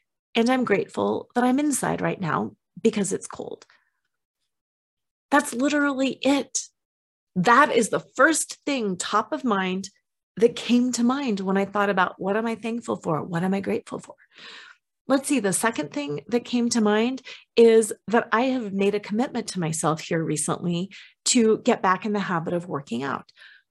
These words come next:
I'm grateful that I made a commitment to myself. I'm grateful that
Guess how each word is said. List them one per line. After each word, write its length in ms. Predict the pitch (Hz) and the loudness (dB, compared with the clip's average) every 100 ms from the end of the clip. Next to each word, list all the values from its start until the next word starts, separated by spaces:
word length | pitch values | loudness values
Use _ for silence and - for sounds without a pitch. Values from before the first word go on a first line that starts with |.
| _ - | _ 0
I'm 160 | 240 240 | 2 4
grateful 580 | 311 359 - 180 175 - | 4 2 2 0 0 -2
that 140 | 233 | -2
I 80 | 240 | 2
made 240 | 214 190 | 2 0
a 60 | 208 | -2
commitment 480 | - 233 226 240 240 | -2 -2 -2 -6 -8
to 140 | - | -6
myself. 520 | 226 - - - - _ - - _ _ _ _ _ | -6 -4 -8 -8 -14 _ -20 -20 _ _ _ _ _
I'm 140 | 220 202 | 4 6
grateful 760 | 208 330 370 - 170 151 220 _ _ _ _ - | 6 6 4 0 0 0 -6 _ _ _ _ -6
that 520 | 202 214 196 190 - | 0 4 4 4 -2